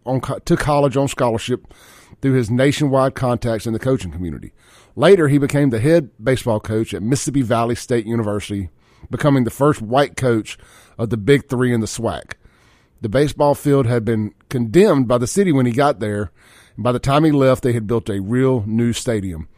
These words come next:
or had built a real stadium. He never hung up his cleats. He continued coaching high school ball, and most recently was helping coach Hartfield Academy.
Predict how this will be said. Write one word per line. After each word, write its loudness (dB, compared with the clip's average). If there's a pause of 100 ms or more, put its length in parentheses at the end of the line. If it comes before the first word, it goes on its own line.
(500)
or -2
had 0
built 0
a -2
real 0
stadium. -8 (840)
He 0
never 4
hung 4
up -2
his -6
cleats. -4 (180)
He -4
continued 2
coaching -2
high -2
school -6 (140)
ball, -4 (640)
and 0
most 2
recently -2
was -6
helping -2
coach -2
Hartfield -4
Academy. -8